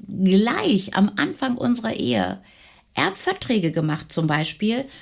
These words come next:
wo wir sie komplett gleichgestellt haben. Sollte uns was passieren, wir fallen vom Himmel mit dem Flugzeug oder sonst irgendwas, ha-, sind alle drei gleichgestellt. Da kriegt nicht der eine nur, weil er der Erstgeborene ist oder der richtig Geborene und der andere ist ja nur das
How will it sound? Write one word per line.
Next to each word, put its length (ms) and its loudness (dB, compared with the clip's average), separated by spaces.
wo 120 2
wir 120 6
sie 140 2
komplett 500 0
gleichgestellt 640 -2
haben. 280 -4
Sollte 380 2
uns 220 0
was 160 -2
passieren, 480 0
wir 100 2
fallen 240 0
vom 160 2
Himmel 220 4
mit 160 2
dem 80 4
Flugzeug 480 -4
oder 180 2
sonst 280 0
irgendwas, 280 0
ha-, 60 -6
sind 300 4
alle 280 2
drei 280 2
gleichgestellt. 760 -2
Da 60 2
kriegt 280 -2
nicht 180 0
der 160 4
eine 260 4
nur, 180 6
weil 160 6
er 80 6
der 100 4
Erstgeborene 680 2
ist 80 -2
oder 120 2
der 160 2
richtig 300 0
Geborene 480 4
und 120 6
der 120 2
andere 220 4
ist 80 0
ja 60 4
nur 160 4
das 200 2